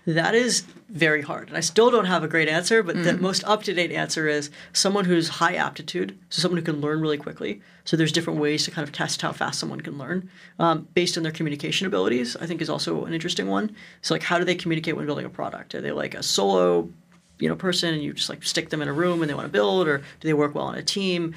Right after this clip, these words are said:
Speaker 1: How do they think about team building? So usually, like, giving someone a project,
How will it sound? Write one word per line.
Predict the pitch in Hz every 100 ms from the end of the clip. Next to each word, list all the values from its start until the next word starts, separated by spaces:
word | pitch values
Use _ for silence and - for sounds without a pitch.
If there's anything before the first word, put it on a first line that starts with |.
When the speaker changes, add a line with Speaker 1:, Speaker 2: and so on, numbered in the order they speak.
| - -
Speaker 1:
How | 170
do | 147
they | 143
think | 180 175
about | 170 165
team | 170
building? | 160 156 156
So | 160 160
usually, | 156 190 180 185
like, | 160 143
giving | 160 160
someone | 160 151
a | 139
project, | - 143 151 202 240